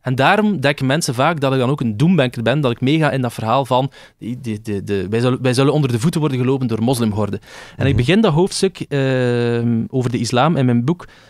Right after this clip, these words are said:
Speaker 1: met een anekdote over een debat dat ik een tijd geleden gevoerd heb, hier in Edegem, niet, niet, eh, niet zo ver hier vandaan,
Speaker 2: Mhm.
Speaker 1: met Sid Lucassen, een Nederlandse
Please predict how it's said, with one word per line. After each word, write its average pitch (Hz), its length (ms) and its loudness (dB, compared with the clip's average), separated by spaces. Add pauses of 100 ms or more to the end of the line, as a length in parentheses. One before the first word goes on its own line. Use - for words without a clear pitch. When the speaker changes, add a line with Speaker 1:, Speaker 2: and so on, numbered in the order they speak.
(120)
Speaker 1:
met 120 280 0
een 117 320 0
anekdote 120 680 0
over 135 200 -2
een 120 100 2
debat 110 520 -2
dat 123 240 -2
ik - 280 -8 (440)
een 123 140 -6
tijd 143 240 -2
geleden 135 300 0
gevoerd 151 340 -4
heb, 160 180 -4
hier 127 200 -2
in 113 100 2
Edegem, 156 520 0
niet, 131 220 -2
niet, 127 220 -4
eh, 120 200 -2
niet 123 120 -4
zo 123 100 -6
ver 117 120 -2
hier 117 100 -4
vandaan, 113 380 0 (100)
Speaker 2:
Mhm. 131 240 0 (160)
Speaker 1:
met 131 520 -2 (180)
Sid - 280 -4
Lucassen, 190 680 0
een 127 140 2
Nederlandse 135 760 0